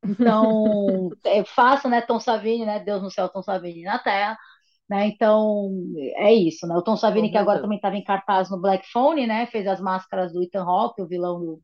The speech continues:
Speaker 1: do filme, né? E tal.
Speaker 2: Foi
Speaker 1: Ficou
Speaker 2: massa.
Speaker 1: foda pra caralho. Voltando para Candyman, é, eu acho que é um filme, né? Eu, eu gostei, assim, eu gostei de tudo no filme, sabe? Ele, ele tem uma ligação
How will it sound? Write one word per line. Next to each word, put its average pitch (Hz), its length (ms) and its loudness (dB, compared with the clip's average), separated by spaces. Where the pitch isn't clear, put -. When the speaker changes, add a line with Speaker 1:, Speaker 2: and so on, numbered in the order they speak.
Speaker 1:
do 190 120 -2
filme, 240 460 4
né? 208 140 4
E 202 100 -6
tal. 202 300 2
Speaker 2:
Foi - 120 2
Speaker 1:
Ficou 180 240 4
Speaker 2:
massa. 208 120 -8
Speaker 1:
foda 220 260 4
pra 220 140 2
caralho. 226 760 6
Voltando 320 1000 2
para 254 320 0
Candyman, 262 760 -4
é, 208 640 2
eu 233 160 2
acho 240 200 -2
que - 60 -10
é 254 60 0
um 254 80 -2
filme, 240 760 -4
né? 202 280 0
Eu, 208 140 0
eu 240 240 2
gostei, 262 420 -2
assim, 254 240 -6
eu 247 80 -6
gostei 262 240 -6
de 285 200 -8
tudo 285 300 0
no 190 120 -8
filme, 170 240 -10
sabe? 202 320 2
Ele, 196 240 2
ele 208 140 2
tem 247 160 -2
uma 240 160 2
ligação 220 580 -2